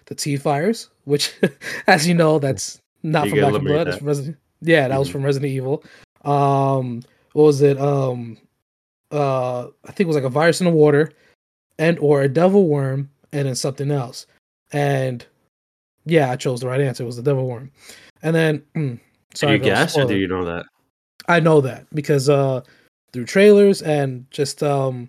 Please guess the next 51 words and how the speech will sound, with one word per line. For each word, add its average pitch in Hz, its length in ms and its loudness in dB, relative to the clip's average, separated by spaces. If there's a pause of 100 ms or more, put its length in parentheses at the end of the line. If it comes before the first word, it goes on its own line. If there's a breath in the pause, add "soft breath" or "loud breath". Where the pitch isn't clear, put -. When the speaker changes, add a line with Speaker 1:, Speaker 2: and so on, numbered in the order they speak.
(160)
Speaker 1:
actually 151 240 -4
the 135 100 -8
game 135 160 -2
itself, 170 460 -4
it 139 80 -8
shows 147 460 2 (480 soft breath)
that, 139 240 0
uh, 131 220 -2
scientist 143 460 -4
wa-, 131 120 -6 (100)
was, 127 280 -8 (240)
you 156 100 -4
know, 131 100 0
a 123 60 -4
microscope, 147 460 0
whatever, 156 380 2
and 143 140 0
there 135 60 0
was, 127 100 -6
like, 131 100 -4
a 135 60 -2
worm, 156 360 2
and 143 100 -4
then 131 80 -4
he 139 80 -6
jumped, 143 320 -4
the, 127 120 -6
the 127 120 -6
worm 143 200 -2
jumped 156 240 -2
at 151 120 2
him 156 160 -2
and 127 180 -4 (800 soft breath)
turned 143 160 2
him 131 80 0
into 131 140 -4
a 127 40 0
zombie, 139 380 2 (140)
and 139 120 -2
then 120 280 -4
affected 143 340 -2
others. 135 380 -2 (340 soft breath)
It 143 60 -6
was 135 100 -2
a 135 60 2
devil 143 260 4
worm. 120 240 -10 (1000)
And, 151 260 2
Speaker 2:
Oh, 139 80 4
Speaker 1:
uh, - 20 2
Speaker 2:
dang, 101 240 0